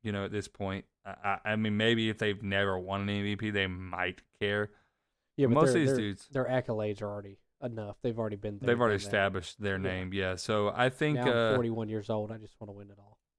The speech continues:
Speaker 1: I don't think this is going to help next season. I think it's gonna take a few years for the older stars to start kinda going out, and these newer stars who are trying to come and establish themselves, this is where it's really gonna start affecting them.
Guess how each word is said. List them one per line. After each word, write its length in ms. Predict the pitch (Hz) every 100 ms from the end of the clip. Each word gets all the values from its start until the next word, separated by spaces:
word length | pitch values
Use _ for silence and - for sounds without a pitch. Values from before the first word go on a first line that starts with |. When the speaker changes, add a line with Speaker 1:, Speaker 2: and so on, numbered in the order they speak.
| _
Speaker 1:
I 80 | 120
don't 180 | 143 139
think 200 | 147 131
this 180 | 131
is 140 | 120 107
going 340 | 113 113 107
to 680 | - 107 104 101 98 98 95 -
help 260 | - 104 95 - _ _ -
next 300 | 104 95 -
season. 280 | 101 87 - _ _ _ _ _ _ _ _ _
I 60 | 107
think 260 | - 135
it's 160 | 143 135
gonna 160 | 151
take 280 | 135 127 120
a 40 | 123
few 220 | 123 113
years 480 | 101 98 98 95 -
for 120 | 101
the 140 | 98 95
older 280 | 104 110
stars 460 | 104 101 98 95 98
to 100 | 107
start 320 | - 98 98
kinda 180 | 107 98
going 320 | 98 98 95 98
out, 280 | 107 123 - _ _ _ _ -
and 100 | 110
these 160 | 101
newer 240 | 98 117 127
stars 380 | - 104 101 -
who 80 |
are 80 | 98
trying 280 | 90 104 101
to 40 |
come 240 | 90 - 101
and 100 | 92
establish 540 | 90 - 95 101 104
themselves, 640 | 117 113 - 120 131 - - _ _ _ _ _ -
this 200 | 113 123
is 140 | 113
where 140 | 107 107
it's 140 | -
really 160 | 104 95
gonna 180 | 98
start 220 | 90 98 90
affecting 560 | - 95 90 92 90
them. 280 | 95 85 82